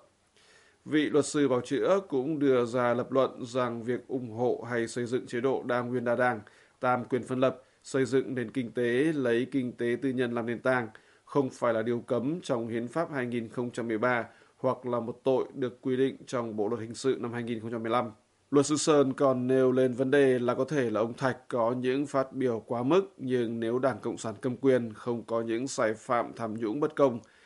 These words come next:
hà cớ gì ông Thạch lại chống lại chế độ? Luật sư Sơn lưu ý rằng ông Thạch là người trong một gia đình có truyền thống theo Đảng.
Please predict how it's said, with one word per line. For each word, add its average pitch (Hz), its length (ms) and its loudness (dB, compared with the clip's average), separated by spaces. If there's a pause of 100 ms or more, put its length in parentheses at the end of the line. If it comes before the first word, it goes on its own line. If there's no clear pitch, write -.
(120)
hà 135 160 4
cớ 135 160 2
gì 135 260 2
ông 131 240 0
Thạch 123 340 -4
lại 113 300 2
chống 123 220 -2
lại 123 100 0
chế 120 120 -4
độ? 131 320 2 (560)
Luật 135 200 2
sư 143 140 2
Sơn 131 300 2
lưu 123 240 2
ý 123 320 2
rằng 147 160 0
ông 120 160 -2
Thạch 127 320 -2
là 113 240 0
người 117 440 0
trong 117 240 -4
một 113 80 -4
gia 120 120 -2
đình 117 260 -2 (120)
có 110 180 -2
truyền 113 200 -4
thống 113 240 -4
theo 113 160 0
Đảng. 117 240 2